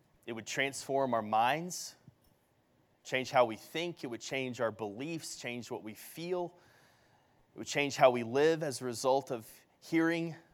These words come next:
the text this morning and looking at the text, and that it would change the way we live as we leave this place. So change us as a result of,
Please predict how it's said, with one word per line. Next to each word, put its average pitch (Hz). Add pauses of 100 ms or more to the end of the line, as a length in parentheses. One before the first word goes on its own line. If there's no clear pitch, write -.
(160)
the 143
text 156
this 156
morning 156
and 104
looking 127
at 143
the 139
text, -
and 101 (320)
that 120
it -
would 117
change 135
the 135
way 131
we 127
live 123 (180)
as 104
we 107 (420)
leave 117
this 98
place. - (1500)
So -
change 139
us 117
as 104
a 104
result 104
of, 98